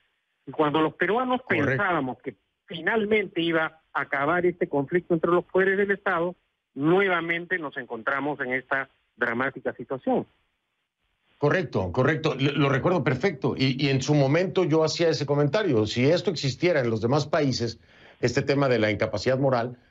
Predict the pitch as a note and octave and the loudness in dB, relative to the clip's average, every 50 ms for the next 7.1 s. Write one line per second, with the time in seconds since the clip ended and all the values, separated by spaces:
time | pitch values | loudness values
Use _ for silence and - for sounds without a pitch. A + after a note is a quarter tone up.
0 | _ _ _ _ _ _ G2 A2+ G#2+ - - G#2+ G#2+ G#2 E2+ - G#2+ A2 B2+ A#2+ | _ _ _ _ _ _ -2 0 0 0 0 0 0 0 -2 -2 -2 0 0 2
1 | D#3 D3+ - D3+ C#3+ C3 A#2+ G#2+ - - _ _ _ _ _ - A2+ A#2+ A#2 A#2+ | 2 0 2 0 0 -2 -2 -6 -10 -14 _ _ _ _ _ -2 0 0 2 0
2 | A2 - D3+ D3+ D#3 C#3+ C3 C#3 C3+ B2+ A#2+ A#2+ A2+ - A2 A#2+ A#2+ C3+ D3 D3+ | 0 2 2 0 0 0 0 0 0 2 2 0 0 0 0 2 2 4 2 2
3 | C#3+ C3+ A#2+ - G#2 - A#2+ C3+ E3 D#3 - - C3 C3 - C3+ A#2+ - - D#3+ | 2 0 -2 -2 -2 0 0 2 2 2 0 0 0 0 0 0 -2 -2 0 2
4 | F3 A#3+ A#3 F#3 C#3+ B2 A#2+ C#3+ F#3 D#3 - - D#3+ - D#3+ D#3+ C3+ - F3+ G#3 | 2 2 2 2 0 0 0 2 0 0 0 0 0 0 0 0 0 2 2 2
5 | A3+ B3+ B3+ A3+ F3+ C3+ A2+ A2+ A#2 D#3+ D3+ D3 D3 E3+ D#3+ C#3 C#3 - - - | 2 2 0 2 2 2 2 2 2 2 0 2 2 2 0 0 -2 -6 -12 -18
6 | - - - G3 G3 - A3+ G3 - - D#3+ C#3 C3+ D#3 F#3+ F#3+ F3+ E3+ E3 - | -10 -4 -2 -2 -2 0 -2 -4 -2 -2 -2 -2 2 2 4 4 4 4 2 0
7 | - | -4